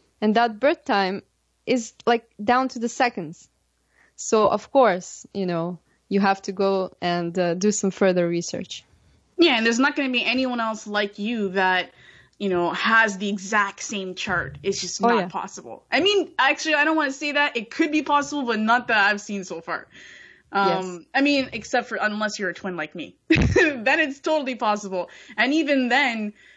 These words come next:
Speaker 2: being a twin, I think it's a whole other universe to, to, like, explore when it comes to astrology because,
Speaker 1: Mm-hmm.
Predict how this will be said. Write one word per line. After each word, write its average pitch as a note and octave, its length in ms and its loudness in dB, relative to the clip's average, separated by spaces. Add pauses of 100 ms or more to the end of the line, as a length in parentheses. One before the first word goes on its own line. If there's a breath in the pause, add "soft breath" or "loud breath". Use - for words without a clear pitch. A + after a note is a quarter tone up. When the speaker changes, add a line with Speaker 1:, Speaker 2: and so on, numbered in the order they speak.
(140 soft breath)
Speaker 2:
being C#4 220 2
a A3 100 0
twin, B3 340 0
I G#3 100 4
think B3 180 -4
it's A#3+ 160 -6
a G#3 40 -4
whole A3+ 400 4
other A3+ 140 4
universe G#3 460 2
to, G3+ 120 -4
to, G#3 140 2
like, F#3 240 6
explore G3+ 380 2
when G3 140 4
it F#3 60 0
comes G3 240 -2
to F#3+ 80 2
astrology F3+ 540 2
because, F#3 540 2
Speaker 1:
Mm-hmm. F#3+ 160 -6